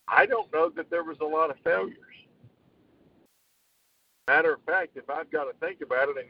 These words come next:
you want to assign some kind of blame,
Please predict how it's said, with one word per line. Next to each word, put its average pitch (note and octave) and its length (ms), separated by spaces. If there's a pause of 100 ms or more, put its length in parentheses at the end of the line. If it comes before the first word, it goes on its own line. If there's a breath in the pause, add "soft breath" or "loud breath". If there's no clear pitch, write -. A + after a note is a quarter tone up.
you C#3+ 80
want C#3+ 280
to A#2+ 240
assign C3+ 540 (1300)
some D3+ 160
kind D3+ 300
of G2+ 80
blame, F#4 460